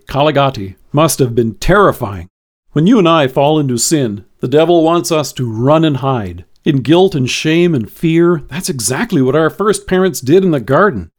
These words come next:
And that's precisely how the enemy continues to operate today. He tempts us and lures us into sin. And then when we've fallen,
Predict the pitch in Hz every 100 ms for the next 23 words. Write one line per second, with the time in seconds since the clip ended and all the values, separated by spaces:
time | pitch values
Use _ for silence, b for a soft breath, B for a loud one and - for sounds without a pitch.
0 | - 151 202 - 165 147 190 262 - 139
1 | 143 160 147 139 180 131 127 131 117 160
2 | 175 151 135 147 175 151 156 156 143 170
3 | 185 95 - _ 135 127 147 170 - 180
4 | 180 - 107 117 165 175 175 170 180 170
5 | 165 - 135 113 85 - - 123 196 240
6 | 220 214 202 - 185 139 107